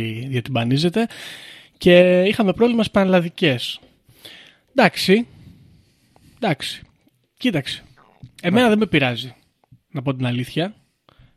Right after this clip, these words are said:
Speaker 1: Δεν το θεωρώ πλήγμα, ας πούμε, ε, για την κυβέρνηση, δεν έπεσε στα μάτια μου. Ε, αυτό που κάπως λίγο έτσι μου χαλάει τη φάση και δεν ξέρω αν το παρατήρησες εκεί στα διαδίκτυα, στα μιμίδια,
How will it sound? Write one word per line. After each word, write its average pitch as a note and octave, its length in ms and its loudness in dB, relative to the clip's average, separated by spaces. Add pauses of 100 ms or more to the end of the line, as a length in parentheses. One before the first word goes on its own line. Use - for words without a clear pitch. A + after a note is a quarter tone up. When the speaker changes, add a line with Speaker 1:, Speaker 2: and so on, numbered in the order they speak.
Speaker 1:
Δεν F3 160 -4
το E3+ 100 -4
θεωρώ C#3 280 -4
πλήγμα, B2+ 400 -2
ας A#2+ 100 -10
πούμε, A#2+ 540 -8 (160)
ε, C#3 120 -10
για C#3+ 220 -4
την C#3 100 -12
κυβέρνηση, C3 480 -4
δεν D#3 160 0
έπεσε - 240 -2
στα - 120 -12
μάτια A#2+ 300 -10
μου. D3+ 200 -8 (840)
Ε, F3+ 460 -4 (260)
αυτό B3+ 340 -6
που A3+ 80 -14
κάπως A3+ 300 -8
λίγο A3+ 200 -2
έτσι A3 180 -6
μου G3 80 -8
χαλάει F3+ 300 -2
τη F#3+ 80 -4
φάση E3 300 -2
και F#3+ 80 -4
δεν F#3+ 100 -4
ξέρω G3 140 -2
αν E3 60 -6
το - 60 -14
παρατήρησες C3+ 640 -4
εκεί - 120 -16
στα C3+ 140 -12
διαδίκτυα, B2+ 500 -8
στα C3 140 -8
μιμίδια, B2+ 680 -2